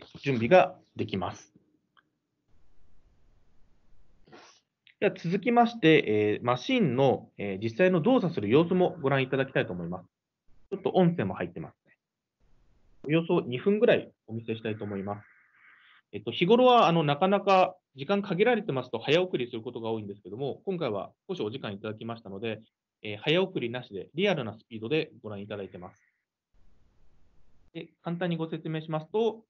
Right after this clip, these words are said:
えー、ディスペンサーヘッドは、あの、マシンには二つついておりまして、今は、えー、等身大の上半身と下半身を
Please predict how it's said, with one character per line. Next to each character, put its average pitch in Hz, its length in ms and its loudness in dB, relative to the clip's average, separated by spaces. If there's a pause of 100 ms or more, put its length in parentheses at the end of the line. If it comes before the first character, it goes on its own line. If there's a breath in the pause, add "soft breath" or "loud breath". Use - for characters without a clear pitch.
(140)
え 107 580 -6
ー、 - 20 -18
デ 131 60 -12
ィ - 40 -16
ス - 40 -20
ペ 220 120 -2
ン 220 60 -2
サ 220 120 -2
ー 208 60 0
ヘ 208 100 -4
ッ 214 100 -10
ド 120 60 -4
は、 98 180 -6
あ 110 60 -8
の、 104 180 -8 (320)
マ 120 80 -14
シ 190 140 -8
ン 170 40 -2
に 113 60 -6
は 90 80 -10
二 185 160 -2
つ 185 140 -14
つ 214 100 -8
い 175 80 -6
て - 80 -8
お 202 40 -6
り - 80 -12
ま 190 120 -14
し - 100 -20
て、 175 220 -8 (380)
今 202 200 -4
は、 147 300 0 (120)
え 107 80 -10
ー、 104 120 -12
等 175 180 -2
身 170 220 -6
大 160 160 -6
の 180 240 -6 (160)
上 156 240 -4
半 170 340 -6
身 107 140 -14
と - 160 -20
下 - 120 -20
半 175 300 -4
身 120 60 -12
を 95 220 -12